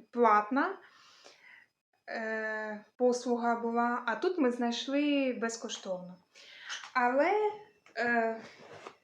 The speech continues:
ми вирішили з чоловіком спробувати і не жалкую про це, спробували, в нас все вийшло.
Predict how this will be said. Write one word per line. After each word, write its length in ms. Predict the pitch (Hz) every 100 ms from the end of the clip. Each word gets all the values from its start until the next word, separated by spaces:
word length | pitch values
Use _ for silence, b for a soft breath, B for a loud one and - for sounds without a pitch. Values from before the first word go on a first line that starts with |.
| _ - _
ми 320 | 233 262 247
вирішили 520 | 214 233 226 247 240
з 120 | 247
чоловіком 460 | - 262 247 254 233
спробувати 880 | - 233 233 196 208 233 240 349 381 B B B B _
і 520 | 240 247 247 233 226
не 180 | 220 247
жалкую 580 | 247 233 220 220 226 262
про 140 | -
це, 260 | 320 - 339
спробували, 840 | 339 _ 226 226 220 247 269 320 302
в 220 | 214 214
нас 360 | 226 226 -
все 220 | - - 208
вийшло. 560 | 233 294 - 294 294